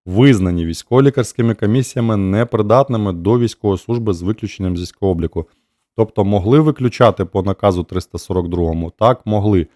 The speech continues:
Але посилання було би тоді чітко на пункт п'ять сім. Тобто, якщо є посилання на пункт п'ять сім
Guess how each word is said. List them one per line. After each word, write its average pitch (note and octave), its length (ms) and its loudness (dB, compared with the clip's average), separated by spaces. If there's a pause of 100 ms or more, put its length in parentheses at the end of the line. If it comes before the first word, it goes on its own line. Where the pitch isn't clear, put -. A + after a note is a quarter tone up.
(240)
Але G2+ 160 0
посилання B2+ 640 2
було A2 300 2
би A2+ 140 0
тоді A2+ 380 -2 (300)
чітко C#3 400 0
на G2+ 120 2
пункт C3+ 420 2
п'ять B2 380 0 (160)
сім. F2 400 -4 (100)
Тобто, F2+ 300 -8
якщо F#2 320 -2
є G2+ 180 2
посилання F#2+ 600 0
на F2 120 -4
пункт F2 380 -6
п'ять F2+ 240 -2
сім D#3 320 0